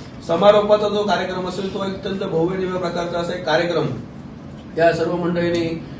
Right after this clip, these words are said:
अ, ठरवलेला आहे. तो म्हणजे अभंग रिपोस्ट हा जगभर नावाजलेला कार्यक्रम आहे.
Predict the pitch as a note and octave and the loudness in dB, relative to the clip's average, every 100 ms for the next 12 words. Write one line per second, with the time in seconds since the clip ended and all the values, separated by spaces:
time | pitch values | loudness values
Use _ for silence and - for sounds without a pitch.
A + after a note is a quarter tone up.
0 | - D3 D3+ D#3 F3 F3 E3+ E3+ F#3+ F#3+ | -6 2 4 4 2 4 2 0 0 -2
1 | F#3+ A3 D#3 F3 G3+ G#3 G3+ F3+ F#3 D#3 | 0 2 2 2 2 4 2 2 0 0
2 | D3+ - - - - - D#3+ F#3 G3+ - | 0 -6 -12 -16 -16 -4 4 6 6 2
3 | D3 D3 F#3+ F#3+ A#3 A#3 G3 G3+ G#3 G3+ | -2 0 2 4 6 6 6 8 8 8
4 | G3 F3+ F3+ F3+ F3 A#3+ A#3+ - | 2 4 2 0 0 0 -2 -6